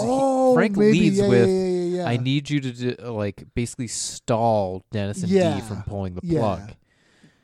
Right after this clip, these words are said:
Speaker 2: So this
Speaker 1: Uh,
Speaker 2: is Frank trying, uh, his best to wake up Pop Pop.
Speaker 1: Oh, okay. 'Cause I'm like, "What the fuck is he doing over here with these matches?" Um, so yeah, so, but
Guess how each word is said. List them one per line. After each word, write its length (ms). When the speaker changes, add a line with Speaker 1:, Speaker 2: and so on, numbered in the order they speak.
Speaker 2:
So 240
this 180
Speaker 1:
Uh, 40
Speaker 2:
is 20
Frank 420
trying, 380
uh, 120
his 320
best 500
to 440
wake 220
up 180
Pop 220
Pop. 260
Speaker 1:
Oh, 320
okay. 280
'Cause 120
I'm 80
like, 100
"What 380
the 120
fuck 360
is 120
he 120
doing 440
over 160
here 40
with 80
these 200
matches?" 800
Um, 680
so 100
yeah, 260
so, 120
but 240